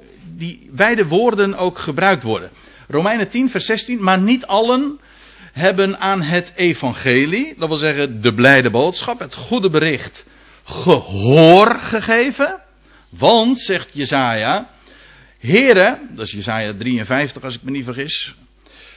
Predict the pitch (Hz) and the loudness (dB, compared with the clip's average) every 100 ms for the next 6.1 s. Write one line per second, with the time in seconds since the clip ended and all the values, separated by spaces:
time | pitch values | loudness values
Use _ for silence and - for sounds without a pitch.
0 | _ - 117 _ 101 151 262 220 196 - | _ -20 -20 _ -4 0 2 4 2 -2
1 | - 123 123 277 311 190 247 254 - - | -10 -16 -2 0 2 0 -2 -2 -6 -14
2 | - 170 233 240 240 - - 147 185 196 | -14 -4 -2 2 2 0 -8 -4 -2 0
3 | 190 214 208 214 202 196 190 190 175 - | 0 0 0 0 -2 -2 -4 -2 -6 -12
4 | _ - 110 202 214 135 101 85 147 285 | _ -8 0 4 4 2 -2 -6 -8 -8
5 | - _ - - - - 73 - 202 202 | -12 _ -20 -20 -20 -20 -8 -4 -4 -6
6 | - | -10